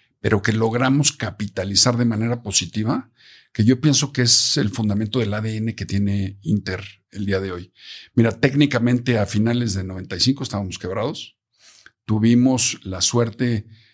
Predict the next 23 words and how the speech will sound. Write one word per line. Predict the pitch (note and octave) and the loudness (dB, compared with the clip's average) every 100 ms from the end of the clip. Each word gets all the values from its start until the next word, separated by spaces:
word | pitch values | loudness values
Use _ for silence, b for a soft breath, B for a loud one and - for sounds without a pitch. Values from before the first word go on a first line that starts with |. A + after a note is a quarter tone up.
| b - | b -2
que | G#2 G#2+ G#2+ G#2 - | 0 2 -2 -6 -2
todavía | - B2 C3 | 2 4 4
en | B2+ | 4
ese | B2 G#2+ | 2 0
entonces | A2 A#2+ A#2 A#2+ - - - | -2 -2 0 0 -2 -4 -6
se | - | -6
hacían | F#2+ A2+ | -2 -2
los | A2 | -2
tratos | A#2 A#2+ - | -2 -4 -4
a | F#2+ | -8
la | F2+ | -8
palabra | G#2+ A2 A#2+ B2+ | -8 -4 -2 0
y | A#2 | -2
una | A#2 | -4
compañía | G#2 G2+ G#2 | -6 -8 -6
de | A#2 | -2
seguros | A2 A2 B2 A#2 - B B B | -2 -2 -2 -2 -2 B B B
a | - | 0
la | G2+ G#2+ | 2 0
palabra | G#2+ A#2 B2 C3+ C#3 A2+ - B B - | 0 2 4 4 2 0 -4 B B -2
nos | G#2 A2+ A2 - - | 2 4 4 2 0
hizo | A2 G#2+ A#2 | -2 2 2
un | A2 | 0